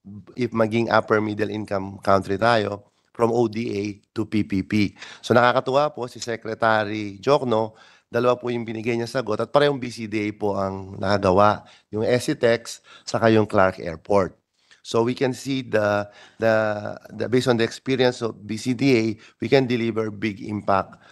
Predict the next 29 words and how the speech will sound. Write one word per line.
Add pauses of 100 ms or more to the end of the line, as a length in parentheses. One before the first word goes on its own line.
(140)
projects
for
the
government. (560)
So,
next. (400)
So,
right
now,
in
order
for
us
to
pursue
long-term
projects
pa
rin,
we
need
to (560)
extend, (480)
uh,
B
C
D
A's
term